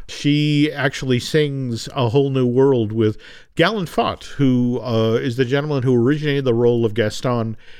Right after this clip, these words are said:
in Beauty and the Beast live on stage at Walt Disney World. But sort of to stack the deck here to, to make the show as professional as possible, Disney brings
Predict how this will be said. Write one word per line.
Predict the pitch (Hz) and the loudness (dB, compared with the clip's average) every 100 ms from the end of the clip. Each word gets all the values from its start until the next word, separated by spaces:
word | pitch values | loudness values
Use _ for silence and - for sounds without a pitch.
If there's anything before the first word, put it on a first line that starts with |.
| - - | -20 -8
in | - 135 | -2 0
Beauty | 120 139 | 2 2
and | 131 | 2
the | 123 | 0
Beast | 120 113 | 0 0
live | 117 113 110 | 0 0 0
on | |
stage | 104 120 110 104 | -2 0 0 0
at | |
Walt | 101 98 101 | -2 -4 -2
Disney | 143 147 | -2 -2
World. | 107 92 87 95 | -2 -2 -4 -2
But | 110 104 - - - _ _ | -4 -4 -8 -20 -20 _ _
sort | - - 196 233 | -12 -4 0 2
of | 196 | 0
to | 143 | -4
stack | - - 151 156 | -6 -2 -2 -2
the | 139 | -4
deck | 107 117 113 | 0 -2 -2
here | - 92 | -4 -4
to, | 85 104 95 | -4 -8 -8
to | - | -8
make | 107 113 110 | -4 -4 -6
the | 110 | -8
show | 120 101 | -4 -2
as | 101 | -2
professional | - 107 113 110 - 101 | -6 -6 -4 -4 -6 -10
as | 92 | -10
possible, | - 104 104 - 98 95 87 - - _ _ _ | -8 -8 -6 -8 -8 -10 -12 -16 -20 _ _ _
Disney | 110 151 180 175 151 143 | -2 0 0 -2 -2 -2
brings | 113 123 127 127 127 123 - | -2 -2 -2 -2 -6 -6 -8